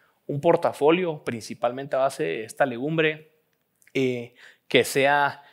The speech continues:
eh, lo más etiqueta limpia posible, productos naturales, ¿verdad? En productos en tendencia de crecimiento, con cultivos que hagan sentido para el agricultor, para el bolsillo del agricultor, para la tierra.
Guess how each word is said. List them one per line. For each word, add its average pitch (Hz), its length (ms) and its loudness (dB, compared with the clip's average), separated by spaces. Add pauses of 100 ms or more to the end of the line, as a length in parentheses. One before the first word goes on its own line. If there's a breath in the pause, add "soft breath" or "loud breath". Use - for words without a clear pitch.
(180 loud breath)
eh, 120 180 -4
lo 117 140 0
más 127 260 0
etiqueta 131 400 -6
limpia 143 380 -6
posible, 143 720 -6
productos 110 320 -10
naturales, 127 800 -6
¿verdad? 123 440 -12 (460 loud breath)
En 131 260 2
productos 127 360 -2
en 143 120 -8
tendencia 117 380 -8
de 131 60 -8
crecimiento, 139 960 -8
con 127 280 -2
cultivos 151 640 0
que - 140 2
hagan 151 240 -2
sentido 143 720 2 (320 loud breath)
para 120 500 6
el 113 160 -6
agricultor, 113 800 -2 (320)
para 113 160 0
el 107 60 -4
bolsillo 151 480 -4
del 170 100 2
agricultor, 131 840 -4
para - 180 -4
la - 120 -14
tierra. 180 480 0